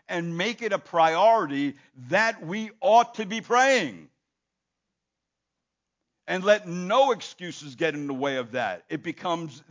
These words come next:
that important when a Christian understands they are in a spiritual battle, whether they know it or not, or like it or not,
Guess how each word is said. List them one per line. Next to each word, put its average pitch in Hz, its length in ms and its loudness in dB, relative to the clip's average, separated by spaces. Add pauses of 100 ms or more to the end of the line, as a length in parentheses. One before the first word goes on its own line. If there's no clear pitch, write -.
(160)
that 233 260 2
important 226 680 -6 (200)
when 175 300 0
a 214 60 -2
Christian 170 420 -8
understands 147 800 -8 (260)
they 180 440 -2
are 220 200 6
in 185 100 -8
a 160 40 -10
spiritual 165 460 -10
battle, 131 420 -2
whether 160 240 -4
they 160 180 -2
know 196 260 -2
it 214 80 -4
or 185 60 -6
not, 156 240 -2
or 185 80 -2
like 220 300 2
it 185 80 -6
or 151 100 -6
not, 117 380 -6